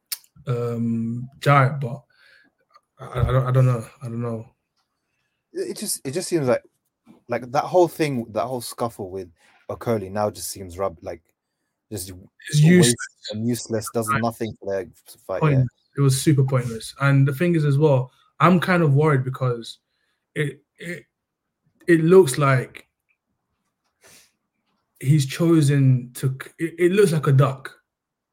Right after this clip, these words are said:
Speaker 2: From
Speaker 1: In
Speaker 2: Opataya?
Speaker 1: Yeah, I can't
Speaker 2: Yeah.
Speaker 1: lie. Coming off his last couple performances, like, th-, Patai looks dangerous, man.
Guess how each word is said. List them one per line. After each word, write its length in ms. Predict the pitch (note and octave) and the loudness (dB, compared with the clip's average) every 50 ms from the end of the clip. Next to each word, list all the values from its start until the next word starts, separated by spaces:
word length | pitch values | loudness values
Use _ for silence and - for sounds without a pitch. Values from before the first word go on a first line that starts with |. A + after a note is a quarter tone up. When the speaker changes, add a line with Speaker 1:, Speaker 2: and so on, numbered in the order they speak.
| _ _ _ _ _ _ _ _ _ _ _ _ _ _ _ _ _ _ _ | _ _ _ _ _ _ _ _ _ _ _ _ _ _ _ _ _ _ _
Speaker 2:
From 220 | - - A#2+ G#2+ G#2+ | -12 -10 -6 -6 -4
Speaker 1:
In 120 | G2+ D#3 C3+ | -2 -2 0
Speaker 2:
Opataya? 320 | - - C3 G#2+ E2+ E2+ - _ _ _ _ _ _ _ | 0 0 0 -2 -2 -6 -12 _ _ _ _ _ _ _
Speaker 1:
Yeah, 320 | D3+ D3 C#3 C3 B2 A2+ - - - - _ _ _ | -2 0 0 0 0 -2 -8 -16 -20 -20 _ _ _
I 60 | - C3+ | -10 -6
can't 180 | C3 D3+ - | 0 2 4
Speaker 2:
Yeah. 80 | - C#3 | 4 4
Speaker 1:
lie. 140 | C#3 C3+ C3+ - _ _ _ - _ - - | 2 0 -2 -6 _ _ _ -20 _ -14 -10
Coming 200 | - - F#3 F3 | -6 -2 0 0
off 100 | E3+ D3 | 0 0
his 160 | - C#3+ C3 C#3+ | 0 0 0 2
last 240 | D#3 D3+ C#3+ - | 2 0 0 -2
couple 160 | - D3+ C#3 C3+ | -2 -4 -2 -2
performances, 640 | C3 C3+ C3 D#3 D#3 C#3 B2+ A#2+ - - B2 A2+ - | -2 -4 -2 -2 0 0 0 -2 -4 -8 -10 -10 -10
like, 280 | A#2 A2+ G#2+ - - _ _ _ _ _ _ _ _ _ | -12 -12 -12 -14 -18 _ _ _ _ _ _ _ _ _
th-, 140 | - - - | -18 -10 -4
Patai 320 | - D3 - F#3 F#3+ F3 | -2 0 2 4 4 4
looks 140 | E3+ D#3 C3+ | 4 4 2
dangerous, 520 | C3 - C#3+ D3+ D#3 C#3+ C3 A#2+ A2+ - - | 0 2 2 4 6 6 4 2 0 -4 -8
man. 460 | A#2+ A2+ A2 A2+ A2+ B2 C3 C3 | -10 -8 -8 -8 -8 -8 -8 -10